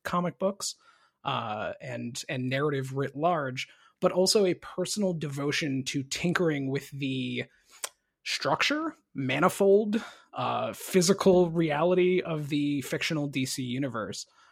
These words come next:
which influenced a whole bunch of their work on the, uh, let's call it mid two thousands on,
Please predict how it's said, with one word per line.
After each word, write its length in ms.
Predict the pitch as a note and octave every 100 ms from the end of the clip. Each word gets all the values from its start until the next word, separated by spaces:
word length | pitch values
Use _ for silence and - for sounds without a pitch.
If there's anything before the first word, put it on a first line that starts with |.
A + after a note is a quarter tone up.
| _
which 340 | D3+ C3+ - -
influenced 580 | F3 E3+ D#3 C#3 C3 -
a 260 | D#3+ D3+ C#3+ - _
whole 440 | - C#4 F#3 D3+
bunch 300 | C#3 B2+ -
of 120 | A#2+
their 180 | B2+ A#2+
work 420 | A#2+ B2 A#2+ - -
on 240 | A#2 A#2+
the, 400 | A#2 A#2 A2+ A2+ - _ _ _
uh, 320 | B2+ A#2 A2+ A#2+ A#2+ _ - -
let's 160 | C3
call 160 | - A#2
it 40 |
mid 260 | A#2 C3 B2+
two 140 | C#3+
thousands 400 | C3 A#2 A#2 A2+
on, 420 | - A2+ G#2+ G2+